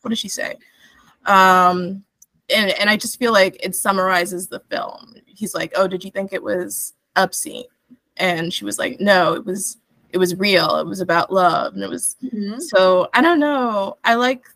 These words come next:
Speaker 1: that it's kind of real. It doesn't kind of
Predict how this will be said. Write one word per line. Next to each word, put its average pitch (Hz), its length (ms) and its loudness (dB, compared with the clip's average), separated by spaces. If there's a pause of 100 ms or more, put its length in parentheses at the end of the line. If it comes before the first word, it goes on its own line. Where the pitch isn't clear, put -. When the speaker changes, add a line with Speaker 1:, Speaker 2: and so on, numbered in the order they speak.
(160)
Speaker 1:
that 226 160 2
it's - 240 -12
kind 214 400 -2
of 196 180 -8 (180)
real. 185 480 -2
It - 180 -10
doesn't 196 340 -4
kind 208 260 -2
of 190 160 -4